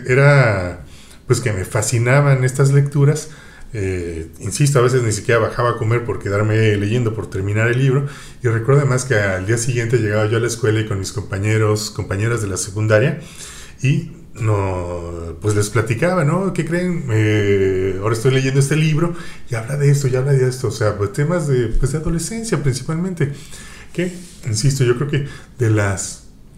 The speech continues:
principales deficiencias de la educación sexual en México y en muchos otros países, no solo en México, pero ocurre también en Latinoamérica y ocurre también en los países en los que se habla como de países avanzados o países de primer mundo,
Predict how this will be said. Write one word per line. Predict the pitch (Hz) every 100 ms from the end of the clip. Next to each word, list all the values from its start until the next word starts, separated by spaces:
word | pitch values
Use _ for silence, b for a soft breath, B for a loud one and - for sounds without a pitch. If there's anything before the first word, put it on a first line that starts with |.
| B B -
principales | 131 117 110 - 139 180 160
deficiencias | 127 107 117 - 139 147 147 - 101 - - -
de | 104
la | 101
educación | 98 98 - 127
sexual | 120 131 - 127 131 B B B
en | 117 127
México | 156 208 208 208
y | 170
en | 214
muchos | 208 185
otros | 196 190
países, | - 147 165 - 123
no | 143
solo | 139 151 160 156 139
en | 139
México, | 147 160 165 143
pero | 110 98 B B B
ocurre | 104 95 123 131
también | 120 123
en | 113
Latinoamérica | 120 107 120 139 175 -
y | 120
ocurre | - 143
también | 101 117 113 117 110 B B -
en | 110
los | 104 98 -
países | - 110 110 123
en | 110
los | 98
que | 110
se | 113
habla | 110
como | 107 98 95
de | 92
países | 104 113 107
avanzados | 110 90 - 113 113
o | 113
países | 110 113
de | 104
primer | 107 107 113
mundo, | 117 131